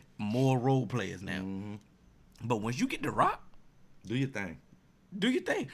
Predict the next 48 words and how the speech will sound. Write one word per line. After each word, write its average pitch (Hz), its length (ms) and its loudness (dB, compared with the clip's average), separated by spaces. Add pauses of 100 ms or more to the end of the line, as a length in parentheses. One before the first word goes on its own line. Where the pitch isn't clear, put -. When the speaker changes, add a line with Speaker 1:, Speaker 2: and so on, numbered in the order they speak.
Speaker 2:
Yeah. 160 100 -8
Speaker 1:
Run 254 180 10
the 226 80 8
floor. 285 440 8
Speaker 2:
Yeah. 104 260 2
Speaker 1:
When, 170 220 6
when, 156 200 6
when 147 120 2
it's 160 120 2
a 151 40 4
rebound, 247 460 6 (120)
run 214 140 8
the 240 80 10
floor. 247 320 6
They 233 80 4
Speaker 2:
Yeah. - 60 8
Speaker 1:
gonna 143 140 6
get 170 160 8
it. - 80 0 (240)
Speaker 2:
They 131 100 2
Speaker 1:
Bron 226 120 12
Speaker 2:
can 185 80 10
Speaker 1:
gonna - 120 6
Speaker 2:
get - 40 8
Speaker 1:
get 254 60 10
you 208 60 8
the - 60 4
Speaker 2:
rock. - 100 2
Speaker 1:
ball. 202 320 6
Speaker 2:
Yes. - 380 -6 (120)
Speaker 1:
Just 135 320 0
stay 147 560 4 (140)
aggressive, 107 640 4
Kuzma, 117 380 -2 (340)
and 123 160 -2
your 135 120 4
role 196 240 4
don't 202 120 -2
have 196 160 -4
to - 80 -12
change. 240 380 -2
Speaker 2:
It 98 160 -8
don't. 180 200 -6
Speaker 1:
So, 170 300 4
like 180 160 0
you 202 100 -2
said, 233 300 2
like, 139 180 -2